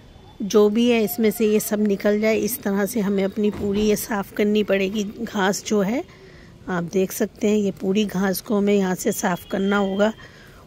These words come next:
और साग भी अलग करके रखना होगा। ये वाला,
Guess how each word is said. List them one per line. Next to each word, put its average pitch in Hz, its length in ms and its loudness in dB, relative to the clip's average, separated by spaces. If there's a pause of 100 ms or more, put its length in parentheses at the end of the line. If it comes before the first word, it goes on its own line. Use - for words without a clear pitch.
और 208 120 2
साग 208 380 -2
भी 226 180 2
अलग 208 280 0
करके 202 320 2
रखना 202 320 0
होगा। 202 300 0
ये 202 260 4
वाला, 202 300 2